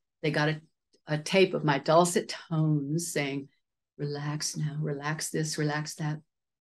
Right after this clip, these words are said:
And don't go to sleep, don't go to sleep. You're supposed to keep the Hertz levels, not beta, but alpha, not theta or delta, but alpha. And you just relax. And you're teaching yourself, at least for a hundred days,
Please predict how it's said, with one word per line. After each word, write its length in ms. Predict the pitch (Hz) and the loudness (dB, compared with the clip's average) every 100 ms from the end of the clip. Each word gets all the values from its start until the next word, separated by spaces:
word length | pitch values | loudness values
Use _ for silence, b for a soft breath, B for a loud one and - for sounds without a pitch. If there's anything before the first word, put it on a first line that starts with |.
| _ - | _ -2
And 260 | 165 160 - 175 | 0 0 -2 4
don't 160 | 170 165 | 6 6
go 80 | |
to 80 | 214 | 6
sleep, 340 | 226 214 208 - | 4 4 4 4
don't 140 | 170 | 4
go 80 | 196 | 4
to 60 | |
sleep. 320 | 220 196 196 - _ _ | 4 2 2 0 _ _
You're 80 | 175 | 2
supposed 280 | 165 196 208 | 6 6 4
to 60 | |
keep 320 | 240 233 214 - - | 0 2 2 -2 -2
the 360 | 160 165 165 - _ | 2 4 2 -2 _
Hertz 400 | - 220 220 - | -2 2 2 2
levels, 580 | 156 127 131 165 - - _ _ _ _ - | -2 -4 -6 -6 -8 -12 _ _ _ _ -4
not 420 | 151 151 156 156 | 2 4 2 6
beta, 460 | 165 180 220 247 240 | 8 10 8 4 2
but 180 | 170 156 | -2 2
alpha, 580 | 160 156 156 147 196 233 - _ - | 4 4 2 0 0 -2 -8 _ -4
not 240 | 147 - | -2 -2
theta 340 | - 156 160 185 | 0 2 4 4
or 80 | |
delta, 460 | 190 170 147 151 147 | 2 2 2 0 -2
but 180 | 185 185 160 | 0 -2 2
alpha. 520 | 156 147 - 165 196 _ _ _ _ - | 2 2 0 -4 -6 _ _ _ _ 0
And 180 | 156 151 | 4 4
you 60 | |
just 240 | 151 160 175 | 4 2 4
relax. 500 | 170 139 - - - | 4 4 0 -4 -2
And 120 | 156 | 2
you're 140 | 151 147 | 4 2
teaching 500 | - - 233 233 247 | 0 2 4 6 6
yourself, 580 | 240 233 - 147 131 - 160 | 6 2 0 -2 -4 -8 -2
at 80 | |
least 300 | 151 190 240 | 4 6 6
for 100 | 277 | 4
a 40 | 247 | 2
hundred 360 | 254 247 269 | 4 2 2
days, 520 | 233 175 156 175 - | 0 2 2 0 -2